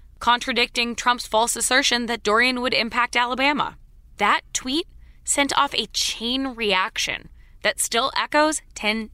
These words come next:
days later. In true Trump fashion, the president has dug his heels in, refusing to admit that he could have been wrong.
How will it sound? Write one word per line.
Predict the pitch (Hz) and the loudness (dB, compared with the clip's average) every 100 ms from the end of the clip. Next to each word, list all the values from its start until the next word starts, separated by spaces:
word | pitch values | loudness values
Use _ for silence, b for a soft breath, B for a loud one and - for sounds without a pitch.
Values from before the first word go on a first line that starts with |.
| - | 0
days | 185 180 180 - | 2 2 0 -6
later. | 165 147 - - - - - - | -6 -6 -8 -12 -20 -20 -6 -4
In | 247 | -2
true | - 269 285 | -2 2 2
Trump | 311 - 240 - | 2 0 0 0
fashion, | 208 170 175 247 247 254 b b | -2 -2 0 -2 -2 -6 b b
the | - | -8
president | - 233 220 269 277 | -2 -2 2 0 2
has | 254 202 | 0 -2
dug | 180 190 196 | 0 -2 -2
his | 208 180 | -6 -6
heels | 214 196 170 - | -2 0 0 -4
in, | - - - b b b - | -6 -12 -20 b b b -10
refusing | 233 220 - 226 285 285 190 - - | -6 -4 -2 0 2 2 -2 -4 -4
to | 233 | 0
admit | 214 190 - | 0 0 -2
that | 285 | -2
he | - 262 | -2 -4
could | - 175 | -2 -4
have | 170 | -4
been | 160 165 | -4 -2
wrong. | 175 202 - | 2 2 2